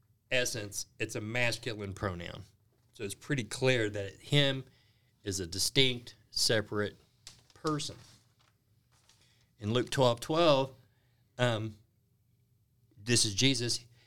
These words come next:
He says, "For the Holy Spirit will teach you in that very hour what you ought to say." So, you know, wh-, when you ponder that, he will teach you.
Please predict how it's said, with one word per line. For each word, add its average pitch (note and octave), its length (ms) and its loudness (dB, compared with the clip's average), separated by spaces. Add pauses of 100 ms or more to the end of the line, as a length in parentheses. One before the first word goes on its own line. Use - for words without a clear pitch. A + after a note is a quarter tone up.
(120)
He B2+ 100 2
says, A#2+ 240 4
"For B2+ 180 0
the A2+ 120 2
Holy C3 280 4
Spirit C3+ 380 0
will A2+ 100 -12
teach C3+ 360 0
you B2+ 100 2
in A#2 100 0
that G2+ 180 -4
very C3 480 0
hour B2 500 -2 (120)
what A2+ 220 -6
you A2+ 180 -8
ought G#2+ 260 -4
to - 140 -8
say." G#2+ 460 -2 (1800)
So, - 140 -14
you G#2+ 60 -4
know, G#2+ 180 -6
wh-, - 320 -20
when A#2 100 -8
you A2 80 -10
ponder D3+ 400 0
that, A2 220 -4
he A#2 80 -6
will - 200 -14
teach C3+ 360 0
you. G2 280 -4